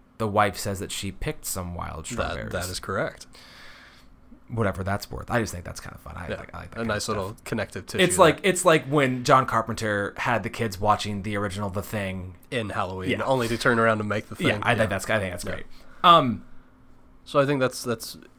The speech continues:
Speaker 2: well, it's a yes from me.
Speaker 1: Yeah, yeah, yeah. Uh, it's, it's a yes. Yeah, it's definitely a yes for me.
Speaker 2: Okay.
Speaker 1: Yeah. And again, I, I, I, whenever a movie is this short, I will stress this because it's an hour and a half. A little, it's like ninety-six minutes, I think, is what I wrote down. So
Speaker 2: Yeah.
Speaker 1: watch it.
Speaker 2: Yeah.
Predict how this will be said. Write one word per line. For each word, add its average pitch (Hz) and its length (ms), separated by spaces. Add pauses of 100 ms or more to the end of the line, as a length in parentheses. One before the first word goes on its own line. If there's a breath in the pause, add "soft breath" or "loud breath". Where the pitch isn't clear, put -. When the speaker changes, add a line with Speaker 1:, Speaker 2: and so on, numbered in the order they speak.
Speaker 2:
well, 135 220
it's 120 160
a 123 60
yes 180 180
from 127 240
me. 156 220
Speaker 1:
Yeah, - 240
yeah, 90 260 (240)
yeah. 95 160 (340)
Uh, 151 120
it's, - 220
it's 247 180
a - 20
yes. 330 160
Yeah, 240 180
it's 202 140
definitely 233 260
a 190 40
yes 170 80
for 156 80
me. 107 180 (240)
Speaker 2:
Okay. - 240
Speaker 1:
Yeah. 107 200 (440 loud breath)
And 202 120
again, 226 220
I, - 320
I, - 160
I, 202 240
whenever 233 380
a 262 60
movie 214 240
is 156 140
this 156 100
short, 139 400
I 143 100
will 120 140
stress 120 380
this 90 240
because 120 440 (360 soft breath)
it's - 160
an 220 80
hour 247 120
and 247 80
a 214 40
half. - 280 (800)
A 185 60
little, 214 160
it's 185 140
like 196 120
ninety-six 202 400
minutes, 123 200
I 101 80
think, 90 200
is 95 80
what 113 80
I 113 40
wrote 107 160
down. 85 200
So 110 280
Speaker 2:
Yeah. 113 140 (300)
Speaker 1:
watch - 300
it. - 160 (260)
Speaker 2:
Yeah. 87 140